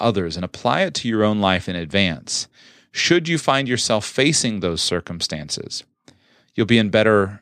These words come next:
uh, uh, you, you might be able to get through it, uh, from a stronger position. And that's the essence of what good planning is. Good planning is to look at other people's circumstances and situations and then make plans to prepare for those things in your own life.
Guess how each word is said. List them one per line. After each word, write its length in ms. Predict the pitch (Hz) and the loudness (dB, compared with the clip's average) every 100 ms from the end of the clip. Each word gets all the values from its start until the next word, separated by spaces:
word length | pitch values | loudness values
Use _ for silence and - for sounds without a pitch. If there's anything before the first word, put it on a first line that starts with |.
| - | -16
uh, 160 | - - | -14 -12
uh, 200 | 80 78 - | -10 -10 -6
you, 140 | 110 - | -6 -4
you 100 | 107 | -2
might 200 | 110 95 | 0 2
be 80 | 120 | 2
able 120 | 120 | 2
to 60 | |
get 160 | 110 - | -2 -4
through 260 | - 110 95 | -4 -2 -2
it, 220 | 82 - _ - | -4 -10 _ -12
uh, 200 | 87 - | -12 -8
from 160 | 110 | -4
a 40 | 95 | -2
stronger 420 | - 104 98 92 | 0 0 0 -2
position. 640 | - 82 85 82 - - _ _ _ _ _ _ _ _ _ _ - | -6 -8 -6 -6 -8 -12 _ _ _ _ _ _ _ _ _ _ -2
And 240 | 107 107 | 0 2
that's 160 | 120 139 | 2 0
the 160 | 165 139 | 0 0
essence 300 | 170 143 117 | 0 0 0
of 80 | |
what 120 | 107 104 | 0 2
good 160 | 107 | -2
planning 400 | - 117 113 90 | 0 0 0 -2
is. 140 | 73 - | -6 -4
Good 160 | 117 | -4
planning 320 | - 123 120 | 2 2 4
is 100 | 110 - | 2 0
to 100 | 92 | 2
look 260 | 101 131 | 2 2
at 60 | - | 2
other 160 | 104 | 0
people's 280 | 104 110 107 | -2 -4 -4
circumstances 640 | - 110 110 - 107 87 | 0 0 0 -4 -4 -2
and 100 | 82 | -4
situations 800 | - 104 85 85 123 - - - - - - - | -2 -4 0 4 4 2 -6 -10 -18 -20 -20 -8
and 160 | 107 110 | -2 2
then 300 | 110 101 98 | 4 2 -2
make 260 | 113 104 - | 0 0 0
plans 500 | - 143 120 101 - | 0 2 4 2 -2
to 80 | - | -8
prepare 680 | 95 - 139 120 92 87 - _ | -10 -2 0 2 2 -2 -6 _
for 340 | - 123 110 95 | -6 0 2 2
those 280 | 95 92 | 0 -2
things 360 | - 90 85 82 | -4 -6 -8 -10
in 180 | - 85 | -10 -10
your 160 | 80 | -8
own 160 | 85 80 | -8 -8
life. 460 | 82 95 - - | -4 -4 -4 -14